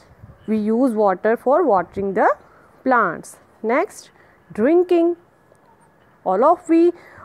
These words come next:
all of us, uh, drink water and we should, we must drink water regularly। We must, uh, drink, um, eight glasses of water every day।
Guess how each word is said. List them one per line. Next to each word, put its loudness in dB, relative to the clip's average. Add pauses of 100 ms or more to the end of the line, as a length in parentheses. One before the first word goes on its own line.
all 2
of -2
us, 4 (140)
uh, -2
drink -2
water -2 (640)
and -4
we -4
should, -4 (380)
we 2 (220)
must -4 (600)
drink -4
water 0 (1120)
regularly। -2 (140)
We -4 (160)
must, -6
uh, -8 (100)
drink, -4 (180)
um, -8 (460)
eight 0
glasses 0
of -8
water 0 (320)
every 0
day। -6